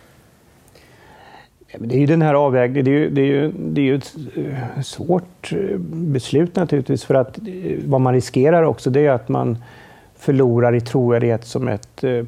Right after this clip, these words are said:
pragmatiskt, eh, resultatinriktat, ansvarstagande regeringsparti.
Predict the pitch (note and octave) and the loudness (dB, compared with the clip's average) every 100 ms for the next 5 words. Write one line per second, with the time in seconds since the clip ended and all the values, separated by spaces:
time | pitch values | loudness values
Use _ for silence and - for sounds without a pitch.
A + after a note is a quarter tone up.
0 | A#2 A#2+ A2 A2 A#2+ B2 - - - A#2 | -4 -2 0 2 2 0 -6 -6 -6 -6
1 | - _ - B2 C3+ C#3 B2+ B2 A#2 C#3 | -10 _ -10 -8 -6 -2 -2 0 0 2
2 | A#2+ - A2+ A#2 A#2 - B2+ A#2+ C3 B2 | 0 -2 0 0 -2 -6 -4 -4 -2 -2
3 | A2+ - A#2+ A#2 - - C3 B2+ C3 C3+ | -2 -4 -4 -4 -6 -4 2 2 2 0
4 | B2+ B2 A#2+ A#2+ B2+ C3 A#2 A2 G2+ - | 0 0 -2 -2 0 2 2 0 -4 -6
5 | A2+ - D#3+ D3 | -8 -4 -4 -4